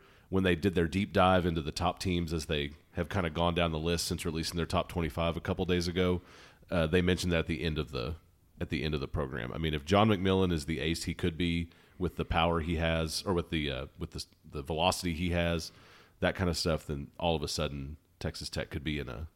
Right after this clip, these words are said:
a real serious situation. So I, I know I'm a, the ultimate homer, but I think Tech should be at the top of the conference. Texas will be a contender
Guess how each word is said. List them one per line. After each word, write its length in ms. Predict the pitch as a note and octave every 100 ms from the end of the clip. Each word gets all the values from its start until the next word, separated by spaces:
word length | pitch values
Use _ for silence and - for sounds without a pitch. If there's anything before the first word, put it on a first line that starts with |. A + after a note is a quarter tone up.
| -
a 80 |
real 160 | E2+ E2
serious 360 | - D2+ C2+ C2
situation. 600 | E2 - B1 C2 - -
So 300 | - C2 A#1+ - - - - _ _ _ _ - - _ _ _ - -
I, 120 | F#2+
I 60 | G#2+
know 200 | G#2+ G2+
I'm 120 | F2+
a, 80 | D#2 - E2 F2
the 180 | G2+ G#2
ultimate 460 | F2+ - F2 D#2+
homer, 480 | F2+ D#2+ D2+ C#2 D#2 -
but 300 | E2 D2 A#1+ _ _ _ -
I 80 | G2
think 180 | F#2 E2
Tech 180 | F2+ E2
should 100 | E2+
be 60 |
at 80 | D#2
the 60 | -
top 180 | F2 E2
of 40 |
the 60 | -
conference. 480 | - D#2 D#2 D#2 -
Texas 360 | E2+ E2 E2
will 140 | D#2 D#2
be 340 | D#2+ D2 D2 - _ - _ _ _ _ _ _ -
a 60 |
contender 680 | - F2+ E2+ E2+ D2+ D2+ D#2+